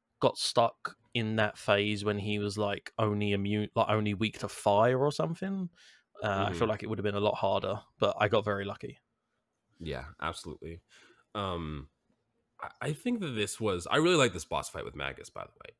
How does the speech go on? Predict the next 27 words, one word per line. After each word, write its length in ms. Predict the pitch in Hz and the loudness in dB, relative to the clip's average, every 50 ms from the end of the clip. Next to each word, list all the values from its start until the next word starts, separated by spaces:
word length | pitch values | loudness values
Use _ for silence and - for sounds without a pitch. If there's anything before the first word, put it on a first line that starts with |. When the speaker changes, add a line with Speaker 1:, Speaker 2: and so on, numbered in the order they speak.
| _ | _
Speaker 2:
It 160 | - - 110 - | -12 -12 -4 0
definitely, 540 | 127 123 131 - 151 143 139 135 127 117 - | 2 2 2 2 2 2 2 4 2 2 2
I 80 | - | 0
have 140 | 110 117 113 | -2 -4 -6
to, 60 | 113 | -6
like, 100 | 104 101 | -8 -8
kind 160 | - 113 104 101 | -4 -4 -4 -4
of, 80 | 92 | -4
like, 120 | 92 90 80 | -4 -6 -6
reassess 580 | 80 87 85 82 78 - - 67 67 73 - 85 | -4 -4 -2 -2 -4 -4 -6 -6 -6 -6 -4 -4
all 120 | 82 82 | -4 -6
of 60 | 82 | -6
them 80 | 85 80 | -6 -8
in 40 | 80 | -6
my 120 | 78 73 71 | -6 -6 -8
head, 260 | - 80 78 82 90 | -6 -6 -8 -6 -6
but 160 | 95 87 - - | -8 -8 -4 -2
definitely 300 | 113 156 - 233 190 127 | -2 0 2 2 2 2
one 140 | 117 117 107 | 4 2 2
of 40 | 98 | 2
my 120 | 98 76 | 0 -2
favorites 400 | - - 87 80 78 73 71 - | -2 -2 -4 -4 -4 -4 -8 -8
that 100 | - - | -8 -8
we've 140 | 73 76 76 | -8 -8 -8
done 180 | 67 67 65 | -8 -10 -8
so 160 | - - - - | -10 -10 -12 -14
far. 380 | - - 50 50 - - - | -12 -12 -12 -12 -12 -14 -18